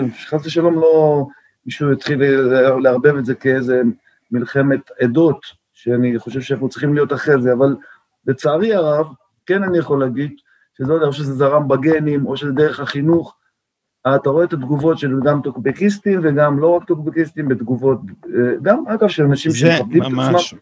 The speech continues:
Speaker 2: זה ממש
Speaker 1: כן,
Speaker 2: מדהים.
Speaker 1: אתה רואה?
Speaker 2: כאילו, זה, זה, אני, ואת זה אני אמרתי, אני, יצא לי לכתוב את זה כמה פעמים לאורך השנים, כי מכיוון שאני מבקר את מערכת המשפט כבר הרבה זמן, יצא כמה פעמים שבכנסים מישהו בא, אתה יודע, כאילו, אומרים, "אתה משלנו", אז זה הסאבטקסט, אומרים,
Speaker 1: כן.
Speaker 2: "משלנו".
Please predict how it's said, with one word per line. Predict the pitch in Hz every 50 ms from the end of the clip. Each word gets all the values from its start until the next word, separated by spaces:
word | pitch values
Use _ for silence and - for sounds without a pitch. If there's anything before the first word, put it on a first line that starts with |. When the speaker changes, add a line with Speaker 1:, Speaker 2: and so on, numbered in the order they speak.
| _
Speaker 2:
זה | - 120 107 123 139 131
ממש | 127 117 117 156 160 147 135
Speaker 1:
כן, | 120 127
Speaker 2:
מדהים. | 110 101 123 110
Speaker 1:
אתה | -
רואה? | 135 143 160 170 185
Speaker 2:
כאילו, | 190 180 170
זה, | 156 202 208 208 196 165 -
זה, | 170 160 190 196 190 175 165 - _ _ _ - - -
אני, | 147 151 160 147 -
ואת | 143 151 135 123
זה | 180 180
אני | 175 165
אמרתי, | 151 151 160 165 - 165 160 147
אני, | 117 117 - - -
יצא | 139 131 - - 151
לי | 151 147
לכתוב | 127 - - 123 131 139
את | 123
זה | 135
כמה | 131 - 147 135 120
פעמים | 147 131 123 123 123
לאורך | 113 113 120 120 104 127
השנים, | 120 - - 117 143 147 139
כי | - - 123
מכיוון | 107 - - 123 139 131
שאני | - 139 123 -
מבקר | 104 117 110 - 131 139
את | - -
מערכת | 127 107 107 117 - - -
המשפט | 101 101 - - - 120 113 -
כבר | - 107 101
הרבה | 98 98 98 101 104 92
זמן, | 87 95 92 80 87 107 - _ _ _ _ _ _ - - - - - _ _ -
יצא | 131 139 - - 196 190
כמה | - - 190 190 170
פעמים | 180 180 156 147 135
שבכנסים | 113 - 117 101 101 - - 117 107 - - - 147 143 139 139 127 123
מישהו | 127 - - 127 123
בא, | 110 110 120 123 120 113 107 101 - - _ _
אתה | - 117
יודע, | 113 107 101 92 -
כאילו, | - 90 90 101
אומרים, | 95 104 98 95 78 - _ _ _ _ _ -
"אתה | 104 - - 92
משלנו", | 95 101 92 - - 92 90 101 117 127 123 110 101 104 - _ -
אז | 104 95
זה | 104 123 117
הסאבטקסט, | 110 - - 120 117 110 104 - - - - - - - _ _ -
אומרים, | 110 110 104 101
Speaker 1:
כן. | 123 123 120 117 107
Speaker 2:
"משלנו". | - - - 113 113 143 160 139 110 -